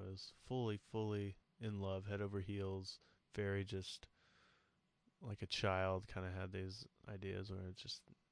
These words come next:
"This was it. I was gonna meet somebody and get married, and that was it." I always wanted just one person, like my grandfather did.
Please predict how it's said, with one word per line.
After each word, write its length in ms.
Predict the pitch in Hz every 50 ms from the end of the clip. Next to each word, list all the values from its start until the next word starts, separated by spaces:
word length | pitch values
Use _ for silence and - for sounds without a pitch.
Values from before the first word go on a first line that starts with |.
| - - - -
"This 200 | - 110 - -
was 140 | - 101 101
it. 180 | 104 113 120
I 80 | 120 110
was 140 | 104 104 110
gonna 160 | 107 104 104
meet 180 | 104 107 110 -
somebody 380 | - - 110 110 113 113 113
and 80 | 110 107
get 120 | 110 110
married, 480 | 107 98 98 101 107 113 120 120 117 117
and 200 | 98 95 95 98 - - - - - - - _ _ _ -
that 140 | 110 104
was 180 | 101 107 - -
it." 160 | 143 131 - 123 117 104
I 60 | 101 98
always 300 | 101 110 113 113 110 117
wanted 320 | 110 107 113 117 110 104
just 260 | - - - - -
one 160 | 107 104 104
person, 480 | 107 - - 107 104 - - 120 127 127 - _ _ _ _ _ _ _ - - _ _ _ _ -
like 100 | 104 98
my 100 | 92 95
grandfather 680 | 95 104 101 98 104 107 - - 107 104 107 110 113
did. 360 | 110 113 113 110 110 117 127